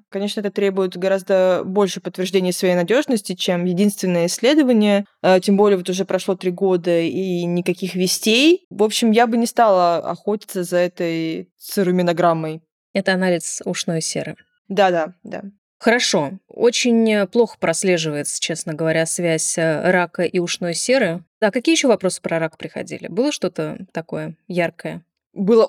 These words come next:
Speaker 1: очень много, но чтобы не выходить как бы из каких-то разумных, э, временных границ, я бы, наверное, остановилась на двух.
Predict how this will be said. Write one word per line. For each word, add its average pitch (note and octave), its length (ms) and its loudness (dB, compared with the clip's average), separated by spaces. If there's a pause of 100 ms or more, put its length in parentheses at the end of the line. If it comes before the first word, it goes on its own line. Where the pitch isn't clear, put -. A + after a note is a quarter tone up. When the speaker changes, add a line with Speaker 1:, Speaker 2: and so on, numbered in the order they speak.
Speaker 1:
очень A3+ 400 2
много, G3 640 0
но F#3+ 640 0
чтобы F3+ 720 0
не F#3 160 2
выходить F#3 540 0
как E3+ 160 -8
бы E3+ 100 -2
из E3+ 100 -2
каких-то - 380 -4
разумных, F3+ 580 0
э, F3+ 180 2
временных F3+ 360 4
границ, F3+ 540 2
я G#3 140 4
бы, G#3+ 40 -2
наверное, G#3 280 4
остановилась F#3 600 2
на F3 120 2
двух. G3+ 400 0